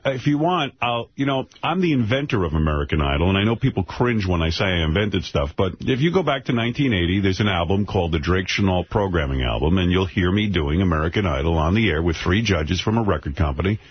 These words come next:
picking someone to be-, get a record contract. I used to do this regularly. So as the inventor of American Idol and a guy who doesn't get paid a penny for it, I would like to tell you why American Idol is losing ratings.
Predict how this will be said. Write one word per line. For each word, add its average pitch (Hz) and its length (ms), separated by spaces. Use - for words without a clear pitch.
picking 135 320
someone 98 420
to 127 120
be-, 110 120
get 92 200
a 104 40
record 156 320
contract. - 560
I 92 80
used 92 180
to 107 80
do 98 140
this 92 180
regularly. 101 540
So 135 180
as 131 120
the 131 140
inventor 156 480
of 120 80
American 113 480
Idol 107 320
and 90 100
a 92 40
guy 107 140
who 101 60
doesn't 92 160
get 87 140
paid 107 180
a 87 60
penny 107 360
for 71 320
it, - 140
I 101 160
would 107 140
like 143 180
to 127 100
tell 127 180
you 110 120
why 101 500
American 98 440
Idol 90 340
is 90 80
losing 127 420
ratings. 62 640